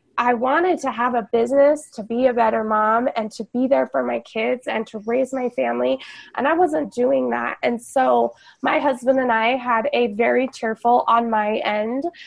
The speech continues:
um, conversation that night. And I basically gave myself a year. I gave myself t-,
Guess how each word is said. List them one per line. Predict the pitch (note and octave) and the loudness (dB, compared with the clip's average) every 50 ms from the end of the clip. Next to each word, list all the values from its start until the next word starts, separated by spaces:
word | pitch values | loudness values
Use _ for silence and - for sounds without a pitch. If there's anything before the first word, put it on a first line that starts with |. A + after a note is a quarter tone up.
| - - - _ - | -20 -20 -16 _ -2
um, | B3 B3 A#3+ A#3+ A#3+ A#3 A#3 A3+ - - | 0 2 4 4 4 2 0 -2 -6 -6
conversation | - - A#3+ A3+ G#3+ B3 A#3+ - - A3+ A3+ - - A#3+ A#3 A3+ | -4 -2 -2 -2 -2 -4 -6 -6 -6 -6 -6 -6 -6 -6 -4 -2
that | A3+ A3 A#3 - | -2 -4 -2 -2
night. | A3 A3 A3 A#3+ D4 D#4 - | -2 0 0 0 0 0 0
And | B3 A#3+ | 0 0
I | A#3 A#3+ | 0 0
basically | A#3 C4 B3+ C4+ C4 - D#4+ - - D#4 C4 | 0 0 0 0 -2 -4 -6 -4 -4 -4 -4
gave | A3 - A3 G#3+ A3+ - | -4 -4 -2 -4 -4 -4
myself | A#3+ A#3 A3+ - - A3 G#3 G3 - | -4 -6 -6 -6 -6 -6 -6 -6 -8
a | - | -10
year. | A3 G#3 G#3+ A3+ - G#2+ G#2+ - - | -8 -4 -2 -2 -2 -2 -2 -4 -6
I | G#3+ | -4
gave | - A3 A3+ A3+ | -2 0 0 0
myself | A#3+ A#3+ A#3 A#3 - A#3 A3 G#3+ - | 0 -2 -4 -4 -2 -2 -2 -2 -6
t-, | - - - | -12 -20 -20